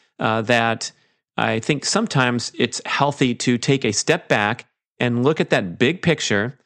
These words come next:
not stress or obsess too much about the macronutrient details, not stress or obsess too much about whatever values you're turning in, whether you're pricking your finger and looking at your blood or doing a breath test.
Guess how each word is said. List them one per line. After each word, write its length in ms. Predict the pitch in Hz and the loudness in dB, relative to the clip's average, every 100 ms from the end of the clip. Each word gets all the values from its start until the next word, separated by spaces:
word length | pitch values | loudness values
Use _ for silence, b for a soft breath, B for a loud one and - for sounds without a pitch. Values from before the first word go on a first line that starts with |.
| _ _ - | _ _ 0
not 320 | 120 143 - | 2 2 -2
stress 440 | - - 160 147 | -4 0 0 2
or 40 | 127 | -2
obsess 360 | 113 - 147 | 0 0 0
too 140 | - 131 | -2 0
much 180 | 127 127 | 0 0
about 240 | 120 113 | 0 0
the 80 | 113 | 0
macronutrient 880 | 113 117 127 117 120 123 110 98 98 | 0 0 2 2 2 0 0 -2 -2
details, 720 | 117 117 - 110 98 117 - B B B | 2 2 2 0 0 -2 -6 B B B
not 240 | 123 123 - | 0 0 -2
stress 440 | - 139 131 - | -2 0 0 0
or 40 | |
obsess 320 | 127 - 127 117 | -4 0 -2 -2
too 180 | - | 0
much 260 | 117 117 - | 2 2 0
about 480 | 120 107 107 107 - B - | -2 0 0 -2 -8 B -2
whatever 320 | 117 120 117 | 0 2 0
values 580 | 98 107 117 135 117 104 | 2 2 2 2 0 -2
you're 120 | 110 | -2
turning 320 | - 120 107 | 0 2 2
in, 220 | 104 113 | 2 2
whether 200 | 117 104 | 2 2
you're 220 | 104 104 | 2 0
pricking 340 | 98 123 120 107 | 2 -2 0 0
your 80 | 104 | 0
finger 500 | - 120 113 107 107 B B | 0 2 2 0 -2 B B
and 120 | - 113 | -4 0
looking 240 | 117 120 | 0 0
at 120 | 113 | -2
your 80 | 107 | -2
blood 340 | 95 139 143 | 2 2 4
or 60 | 127 | 2
doing 260 | 107 113 104 | 2 0 0
a 60 | |
breath 320 | 95 123 120 | 2 0 0
test. 420 | - 127 123 - | 0 0 0 -6